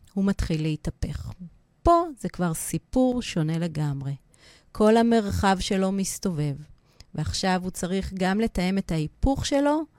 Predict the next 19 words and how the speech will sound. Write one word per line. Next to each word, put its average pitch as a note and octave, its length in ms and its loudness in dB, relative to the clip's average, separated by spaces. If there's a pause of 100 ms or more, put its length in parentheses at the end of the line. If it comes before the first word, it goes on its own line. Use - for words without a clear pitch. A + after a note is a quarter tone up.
(400)
גם G#3+ 200 4
לתאם G3 340 2
את G3+ 140 -4
התנועה F#3 340 -2
של F3+ 180 -4
הגוף G#3 280 2
שלו, A#3+ 380 2 (440)
גם A#3+ 260 4
לתאם B3+ 380 4
את B3+ 140 0
הראייה A3+ 520 2
שבשנייה G3+ 1000 0 (100)
מקבלת A#3 500 -2
מרחב F#3 520 0
חדש C#4+ 460 0
והמון G#3 340 2
המון C4 240 2
מידע C4 320 0
חדש. B3+ 540 -4